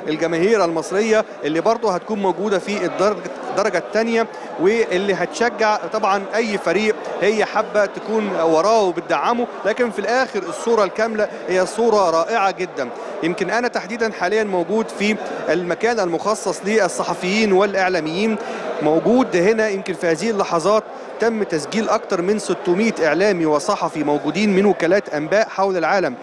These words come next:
من آسيا ومن أوروبا ومن أمريكا، كله جاي هنا عشان يغطي النهائي. منهم اللي كان موجود من بداية البطولة ومنهم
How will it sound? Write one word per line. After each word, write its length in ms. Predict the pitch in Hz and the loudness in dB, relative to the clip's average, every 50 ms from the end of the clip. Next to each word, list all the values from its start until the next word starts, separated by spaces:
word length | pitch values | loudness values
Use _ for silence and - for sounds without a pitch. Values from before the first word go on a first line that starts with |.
| - - - - | -14 -10 -6 -4
من 120 | 156 165 | -4 0
آسيا 460 | - 208 214 208 - - 190 196 202 196 | 2 2 2 0 0 0 0 2 4 4
ومن 300 | 175 147 135 139 147 156 | 4 2 2 0 -2 0
أوروبا 400 | 156 165 190 208 202 - 196 175 | 2 4 4 4 2 2 2 2
ومن 260 | 160 151 156 156 165 | 2 2 0 -2 -2
أمريكا، 380 | 165 170 208 220 - - 214 | -2 0 0 0 0 0 0
كله 380 | 185 - - 240 262 240 240 233 180 | -2 0 2 0 2 2 0 -2 0
جاي 300 | 185 220 247 220 185 196 | 0 0 2 2 0 0
هنا 120 | 220 220 190 | 0 0 0
عشان 300 | 175 - - 202 214 208 - - - - - - | -2 -2 -2 -4 -4 -4 -8 -14 -16 -12 -4 0
يغطي 680 | 156 165 151 190 220 220 - - 208 202 202 - - 185 | 0 0 2 2 0 0 -2 -6 -6 -4 0 0 2 2
النهائي. 480 | 196 190 180 170 180 180 165 143 127 - - - - - | 2 2 0 2 2 0 0 -2 -4 -8 -10 -12 -6 0
منهم 380 | 160 202 233 226 220 233 220 185 | 2 2 4 4 4 2 2 -2
اللي 140 | 170 160 | -4 -4
كان 180 | 156 196 202 208 | -4 -2 -2 0
موجود 400 | 190 185 185 185 214 220 214 175 | 0 0 2 2 0 0 0 0
من 140 | 202 214 202 | 0 0 0
بداية 240 | 185 185 208 208 202 | 2 2 0 0 0
البطولة 420 | 208 170 165 165 170 220 240 233 214 | -2 -4 -4 -2 0 2 4 4 4
ومنهم 460 | 170 160 185 240 240 214 208 214 | 4 2 2 2 2 2 2 0